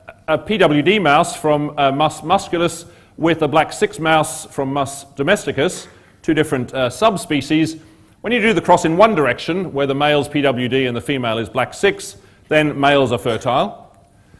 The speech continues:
When you do the cross in the other direction, a black six male, a, a P W D female, then the males are infertile. I'll just mention in passing, the females of both crosses are fertile.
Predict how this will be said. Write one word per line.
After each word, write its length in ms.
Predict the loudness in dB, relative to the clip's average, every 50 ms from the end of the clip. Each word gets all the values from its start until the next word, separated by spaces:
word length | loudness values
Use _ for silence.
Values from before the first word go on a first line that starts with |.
| _ _ _
When 120 | -6 -4
you 60 | 4
do 100 | 4 6 6
the 100 | 6 4
cross 240 | 4 2 2 2
in 80 | 0 0
the 100 | 4 6
other 180 | 6 6 6 4
direction, 600 | 4 2 2 0 -2 -2 -2 -2 -2 -4 -6 -12 -20 -20 _ _ _ _
a 40 | -4
black 220 | 0 0 0 0 0
six 260 | -4 -6 -8 -6 -6
male, 580 | -2 0 2 6 6 8 6 6 4 0 -4 -4
a, 120 | -4 -4 -4 -6 -14 -20 -6 _
a 180 | 2 2 2 2
P 200 | 0 -4 -2 0
W 240 | 2 2 2 0 -2
D 160 | -2 -2 -4
female, 720 | -4 -2 -2 0 2 4 4 6 6 6 4 2 -2 -10 -18 -20 -8 -4
then 140 | -2 0 0
the 80 | 2
males 340 | 2 4 4 6 4 4 2
are 80 | 0 -2
infertile. 680 | -2 -2 -2 -2 -4 -4 -4 -8 -12 -12 -14 -20 _ _ _ _ _ _ _ _ _ _ _ _ _ _ _ _ _ _ _ _ _ _ _ _ _ _ _ _
I'll 60 | -10 -8
just 140 | -8 -4
mention 260 | -4 -4 -4 -4 -6 -8
in 80 | -6
passing, 540 | 0 4 4 4 4 2 0 -2 -4 -4 -6
the 80 | -8 -4
females 420 | -2 0 2 4 4 4 4 2
of 100 | 2 2
both 220 | 2 2 2 2
crosses 300 | 0 -2 -4 -4 -4 -6
are 80 | -8 -6
fertile. 460 | -4 -4 -4 -4 -6 -10 -14 -14 -18